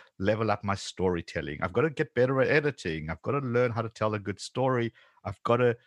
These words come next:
tell a better thumbnail story within my thumbnail and my titles and my tags and description." And you start learning all those little bits of skills. The more you do those, the better you get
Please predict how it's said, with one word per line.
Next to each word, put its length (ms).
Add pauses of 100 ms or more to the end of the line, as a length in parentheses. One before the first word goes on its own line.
(220)
tell 560
a 60
better 300
thumbnail 760
story 320
within 260
my 140
thumbnail 640
and 180
my 280
titles 600
and 100
my 220
tags 400
and 120
description." 640 (460)
And 80
you 60
start 300
learning 320
all 160
those 240
little 180
bits 280
of 80
skills. 500 (720)
The 100
more 400
you 180
do 300
those, 400 (720)
the 80
better 320
you 180
get 300